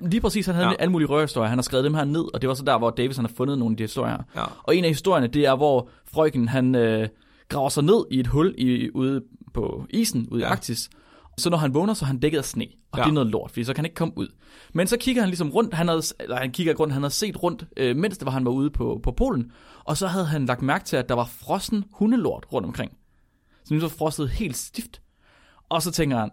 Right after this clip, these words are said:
Speaker 1: "Okay, det er nok min eneste chance," så han skider i sin hånd,
Speaker 2: Ja.
Speaker 1: og så former han det til en mejsel. Og så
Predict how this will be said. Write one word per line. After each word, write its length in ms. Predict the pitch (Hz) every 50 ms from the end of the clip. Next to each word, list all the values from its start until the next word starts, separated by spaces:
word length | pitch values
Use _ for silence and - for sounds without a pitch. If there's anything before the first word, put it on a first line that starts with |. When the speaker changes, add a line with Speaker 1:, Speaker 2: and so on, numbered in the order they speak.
| - -
Speaker 1:
"Okay, 300 | 143 120 147 156 190 185 - -
det 200 | 151 139 127 123
er 60 | 117
nok 180 | 117 123 120 -
min 80 | 120
eneste 200 | 123 131 131 131
chance," 300 | 117 135 135 180 180 175 151
så 80 | 156
han 160 | 143 156 190
skider 320 | 180 - - - 269 240 147
i 60 | 123
sin 120 | 120 139
hånd, 200 | 131 156 214 220 - - _ _ _ -
Speaker 2:
Ja. 120 | - 131 131 107 - -
Speaker 1:
og 80 | - -
så 80 | 185
former 300 | 180 - 170 156 190 208
han 140 | 185 165 143
det 140 | 120 151 160
til 180 | - - 143
en 60 | 127 131
mejsel. 400 | 170 196 151 - - - - - - - - _ _ _ - - - - - - -
Og 120 | 156 160
så 320 | - - 190 185 185 113